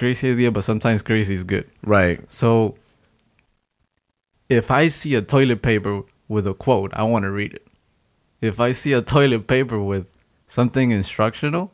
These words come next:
Speaker 1: I
Speaker 2: Yeah.
Speaker 1: wanna know what it is. If it's a fact, I wanna know what it is.
Speaker 2: Right.
Speaker 1: You know, and people will stay there,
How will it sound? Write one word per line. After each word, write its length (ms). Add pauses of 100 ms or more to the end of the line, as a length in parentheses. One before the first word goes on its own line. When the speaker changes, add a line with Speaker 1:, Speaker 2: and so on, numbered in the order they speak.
(120)
Speaker 1:
I 100
Speaker 2:
Yeah. 100
Speaker 1:
wanna 200
know 160
what 160
it 120
is. 180 (140)
If 200
it's 160
a 100
fact, 520 (220)
I 100
wanna 280
know 160
what 160
it 100
is. 140
Speaker 2:
Right. 400 (220)
Speaker 1:
You 100
know, 160
and 200
people 320
will 140
stay 380
there, 260